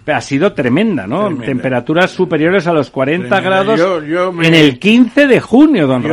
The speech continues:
Speaker 2: Ramón.
Speaker 1: cuando salgo de excursión o voy fuera de Madrid y veo la sierra tan perfecta en un día de sol,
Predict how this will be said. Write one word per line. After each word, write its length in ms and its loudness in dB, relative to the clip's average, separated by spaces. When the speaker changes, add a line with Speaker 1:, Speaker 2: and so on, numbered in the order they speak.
Speaker 2:
Ramón. 220 -2
Speaker 1:
cuando 320 -8
salgo 420 -6
de 160 -4
excursión 640 -10
o 520 -12
voy 240 -12
fuera 400 -12
de 100 -12
Madrid 500 -14
y 80 -10
veo 240 -10
la 160 -6
sierra 560 -10
tan 220 -12
perfecta 800 -14
en 160 -14
un 160 -12
día 220 -6
de 120 -8
sol, 440 -6